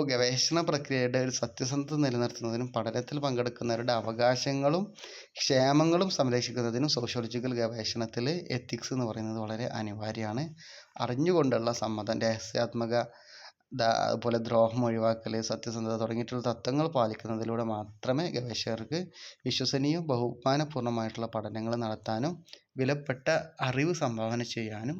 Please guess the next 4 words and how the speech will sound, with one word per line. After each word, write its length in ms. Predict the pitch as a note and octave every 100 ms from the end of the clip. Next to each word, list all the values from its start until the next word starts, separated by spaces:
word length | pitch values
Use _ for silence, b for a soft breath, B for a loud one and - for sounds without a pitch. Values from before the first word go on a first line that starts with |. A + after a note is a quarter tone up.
| -
സാധിക്കുകയുള്ളൂ. 680 | - D3 B2+ A2+ - B2 - - - - - - _ _ _ _ _ _ _ - _ _ B B B B B B _ - _ _ - -
യൂണിറ്റ് 380 | D#3+ F#3+ F#3+ G3+
പതിനൊന്ന് 500 | - C3+ C3 D3 D3
നോക്കാം. 460 | B2+ A2 - D3+